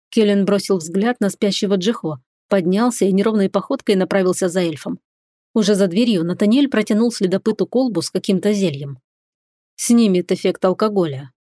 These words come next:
пояснил эльф в ответ на недоверчивый взгляд Келлена. "Воздержусь", сказал следопыт. Натаниэль безразличием отреагировал на решение Келлена и направился по коридору дальше, безмолвно призывая следовать за ним. "Девушки?"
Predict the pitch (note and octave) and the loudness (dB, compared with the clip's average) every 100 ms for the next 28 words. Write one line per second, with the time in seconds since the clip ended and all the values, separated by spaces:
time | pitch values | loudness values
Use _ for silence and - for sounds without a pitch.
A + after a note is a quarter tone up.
0 | _ G#3 G3 - G3 - B3 C4 - F3 | _ 2 2 2 0 0 -2 -2 -6 -6
1 | F#3+ G#3+ B3 F#3+ F3+ F3+ G3 F#3+ - F3 | -2 -2 -2 0 0 2 0 -2 0 0
2 | D#3+ E3 F3+ - G#3+ E3 C#3+ D3 _ _ | 0 -2 -2 -2 -2 -2 -4 -12 _ _
3 | _ _ _ _ _ _ G#3 G3 F#3+ D#3 | _ _ _ _ _ _ 0 2 2 0
4 | G#3+ G3+ D#3+ C#3 - - _ - G3 E3+ | 0 0 -4 -6 -12 -14 _ -4 -2 0
5 | D#3+ F3+ E3+ F3 D#3+ - _ _ _ _ | -2 -2 -2 -4 -10 -14 _ _ _ _
6 | _ _ G#3 G#3 A3 C#4+ C4+ F#3+ G3 F#3 | _ _ 0 4 4 4 4 2 0 0
7 | G#3 A#3+ A3 F#3+ F#3 F#3+ F#3 G3+ F#3+ F3+ | 0 -2 0 0 0 0 2 0 0 2
8 | F3+ F#3 - F#3 E3+ D#3+ B3 C4 A3+ G3+ | 2 0 0 -2 -2 -2 0 2 2 0
9 | G3+ F#3+ F#3+ B3 C4+ A3+ G3+ G3 G3 F3 | 0 0 0 0 0 -2 -4 0 0 2
10 | A3+ G#3+ G3 E3+ - F#3 F3 E3 F#3 A3+ | 0 0 -2 -2 -4 -4 -2 -2 0 2
11 | G3 F3+ E3 E3+ G3+ A#3+ - F#3 E3 F3 | 0 0 -2 0 0 -2 -2 0 0 0
12 | E3+ F#3+ D3+ C#3+ _ _ _ _ _ _ | 0 0 -2 -10 _ _ _ _ _ _
13 | _ _ _ _ - F3 F#3+ F3+ - - | _ _ _ _ -6 0 2 2 -2 -2
14 | B3 | -4